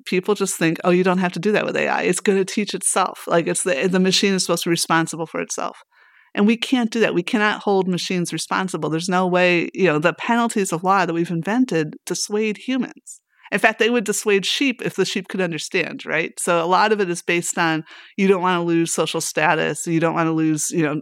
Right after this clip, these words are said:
freedom, you don't wanna lose time, right? That, you know, you're not gonna build A I that, that is sincerely gonna care about those kinds of things in the, in the pervasive way that we do. You know, it, it's just systemic for us. We,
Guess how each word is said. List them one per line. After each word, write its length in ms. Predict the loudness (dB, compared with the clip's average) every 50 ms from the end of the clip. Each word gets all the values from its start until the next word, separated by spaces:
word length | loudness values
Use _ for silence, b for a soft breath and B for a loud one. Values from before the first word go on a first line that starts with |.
| -8 -10
freedom, 600 | -6 -2 0 2 2 2 2 2 2 0 0 0
you 80 | 0
don't 160 | 2 0 0 0
wanna 220 | 0 0 0 0
lose 320 | 0 -2 -2 -2 -4 -6 -8
time, 540 | -4 0 2 2 4 2 2 2 0 -2 -6 b b b b b b b
right? 280 | 2 4 4 2 0 -4 _ b b b b b _ -8
That, 160 | -8 -8 -8 -8 -4
you 80 | -2 0
know, 180 | 2 2 0 0 _ 0
you're 100 | 2 2
not 200 | 2 0 -2 -2
gonna 160 | 0 2 2
build 220 | 2 2 0 0
A 140 | 0 0 2
I 300 | 2 2 2 2 2 2
that, 260 | 2 0 -2 -2 -2 2
that 220 | 2 2 2 0 0 0
is 260 | 2 2 2 0 -2
sincerely 480 | 0 -2 0 2 2 4 4 4 4
gonna 220 | 2 2 0 -2 -2
care 580 | -4 -4 -2 0 2 4 4 4 2 0 -2 -2 -2
about 320 | 0 2 2 2 2 2
those 220 | 2 0 0 0
kinds 240 | -2 -4 -4 -4 -4
of 100 | -6 -6
things 480 | -4 -2 -2 0 0 0 0 -2 -4 -6 -4
in 240 | 0 0 2 2 4
the, 320 | 4 4 4 4 2 2 0
in 160 | 0 0 2
the 80 | 0
pervasive 800 | 0 0 0 0 0 2 4 4 4 2 2 0 -2 -2 -2 0
way 220 | 0 2 2 2
that 140 | 0 0 0
we 200 | 2 2 2 2
do. 200 | 0 -2 -4 -4
You 160 | -2 -2 0
know, 220 | 0 2 0 0 0
it, 260 | 0 0 -2 -2 -2
it's 160 | -2 -2 -2
just 180 | -2 -2 -2 -4
systemic 580 | -6 -6 -8 -6 -4 -2 0 0 0 -2 -4
for 160 | -10 -14 -12 -12
us. 200 | -12 -12 -8 -4
We, 200 | -4 -4 -4